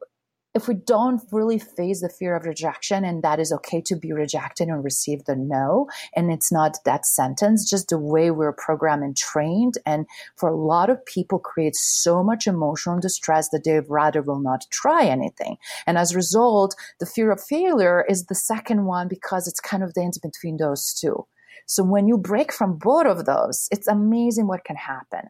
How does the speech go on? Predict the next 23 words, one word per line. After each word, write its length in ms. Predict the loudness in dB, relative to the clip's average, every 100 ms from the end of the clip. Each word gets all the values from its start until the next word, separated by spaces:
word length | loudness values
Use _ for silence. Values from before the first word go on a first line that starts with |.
| -4
Unless 340 | 0 2 0
you 120 | 2 2
ask, 420 | 4 0 -2 -8 -14 -18 -6
unless 320 | 0 0 0
you 60 | -2
seek 360 | -2 -2 -4
out, 320 | -2 0 0 -2
unless 360 | -2 -2 -2 -2
you 120 | -4
dare, 440 | -2 0 2 0 -4 -14 -2
obviously 440 | 0 2 0 -2
nothing 560 | -2 -2 -2 -4 -6 -4
gonna 300 | -2 -2 -4
move, 460 | 0 0 2 0 -2
or 220 | 0 2
it 80 | 2
will 200 | 0 -4
be 140 | -4
moving 360 | -4 -4 -4 -4
in 160 | -6 -2
very 360 | 0 2 0 -2
small 600 | -2 -2 -2 -2 -2 -2
s-, 240 | -4 -6